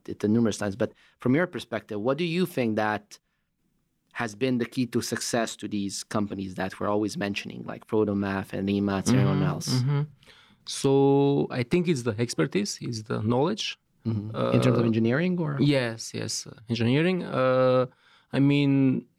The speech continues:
Speaker 2: just, like, a couple of hours ago, I was, uh, speaking to, uh, one startup, and they were, actually, they were exp-, uh, explaining to me a-, about the educational system here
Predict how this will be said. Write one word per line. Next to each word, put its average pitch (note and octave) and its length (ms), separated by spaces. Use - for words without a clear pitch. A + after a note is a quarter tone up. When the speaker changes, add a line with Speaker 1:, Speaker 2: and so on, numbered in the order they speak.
Speaker 2:
just, C#3+ 460
like, C3+ 360
a B2+ 120
couple D3 280
of B2+ 120
hours C3+ 440
ago, B2 300
I A#2+ 100
was, A#2+ 440
uh, A#2+ 240
speaking B2 440
to, A2+ 260
uh, A#2 1080
one C3 80
startup, C#3 380
and C3 240
they C3+ 100
were, D3+ 220
actually, D#3+ 320
they D3 140
were C#3 280
exp-, - 220
uh, A#2+ 240
explaining D3 420
to C#3+ 100
me D3 120
a-, C#3 140
about B2+ 380
the B2 520
educational C3+ 440
system A#2 300
here A2 280